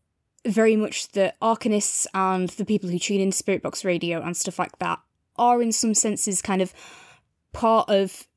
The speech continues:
a group of people that's a, a smaller group in society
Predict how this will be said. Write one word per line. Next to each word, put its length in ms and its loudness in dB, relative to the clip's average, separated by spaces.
a 60 2
group 320 -6
of 100 -6
people 640 2
that's 580 0
a, 240 -8
a 40 -4
smaller 460 4
group 320 -4
in 100 0
society 800 -2